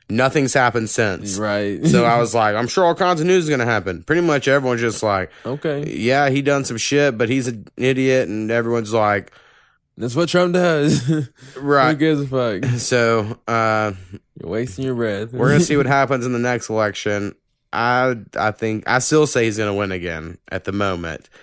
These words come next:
Speaker 2: Who?
Speaker 1: 'Cause I don't see anybody running against him that
Speaker 2: <laughs>
Speaker 1: people are voting on.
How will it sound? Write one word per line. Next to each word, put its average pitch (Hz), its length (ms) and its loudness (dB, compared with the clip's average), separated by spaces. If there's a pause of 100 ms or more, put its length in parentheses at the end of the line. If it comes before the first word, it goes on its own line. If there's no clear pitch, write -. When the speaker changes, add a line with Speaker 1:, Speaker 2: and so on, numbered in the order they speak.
(220)
Speaker 2:
Who? 117 300 0
Speaker 1:
'Cause 107 180 -4
I 107 100 4
don't 113 160 2
see 110 140 -2
anybody 104 400 0
running 104 300 0
against 101 400 -4
him 98 280 -4
that 92 380 -4
Speaker 2:
<laughs> 127 260 -8
Speaker 1:
people 104 260 -2
are 98 80 -2
voting 101 320 -2
on. 104 380 -2